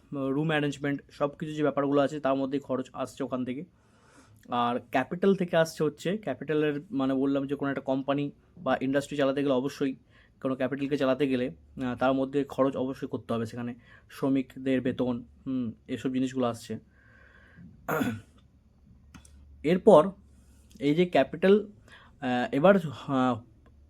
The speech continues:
যদি আমি দেখি তাহলে যে এই যে ফিসক্যাল ডেফিসিট সেটা স-, গভর্নমেন্ট বাজেট পেশের সময় কখনো ডিজিটে বলে না যে পঁয়তাল্লিশ লাখ কোটি টাকা মতো,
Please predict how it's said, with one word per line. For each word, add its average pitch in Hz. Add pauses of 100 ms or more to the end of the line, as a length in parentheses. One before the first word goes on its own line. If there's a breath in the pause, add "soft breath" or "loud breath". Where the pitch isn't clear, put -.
(400)
যদি 143
আমি 196
দেখি 170
তাহলে 156
যে 147
এই 156
যে 170
ফিসক্যাল 160
ডেফিসিট 139 (460 soft breath)
সেটা 175
স-, - (120)
গভর্নমেন্ট 143 (200)
বাজেট 123
পেশের 165
সময় 147
কখনো 156 (520 soft breath)
ডিজিটে 147
বলে 120
না 104 (260)
যে 135
পঁয়তাল্লিশ 143
লাখ 135 (120)
কোটি 131
টাকা 131
মতো, 131